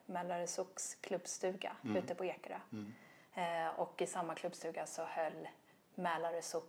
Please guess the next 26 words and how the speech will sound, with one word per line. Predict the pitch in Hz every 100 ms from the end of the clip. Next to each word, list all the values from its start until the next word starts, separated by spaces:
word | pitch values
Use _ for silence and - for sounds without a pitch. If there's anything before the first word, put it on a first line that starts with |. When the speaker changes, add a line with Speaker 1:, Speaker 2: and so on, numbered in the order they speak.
| -
Speaker 1:
orientering | - 170 170 269 208 160
till. | 170 143 - - - -
Eh, | 185 170 170 170 165 - 180
och | 170 -
mina | 185 165
grannar | 165 160 160 165 165 165
var | 147 143 -
också, | - - 175 139 - - - - - - -
eh, | 165 156
orienteringstränare. | 165 160 - 143 - 220 220 135 110 - - - - - - - -
Så | 202
att |
jag | 185
var | 208
där | 226 214 226 220 214
och, | 220 208 208 208 202 196 - -
<clears throat> | 269 226 185 - - - - - - - - -
ehm, | 233 208 190 185 180 175 175 175 - - - - - -
ja, | - - - - - -
jag | 247
var |
där | 233 233 233 226
och | 214 -
tränade | - 220 208 202
sporadiskt. | - 208 208 220 214 214 220 - - - - - - - - - -
Eh, | 214 202 190 190 190 190 196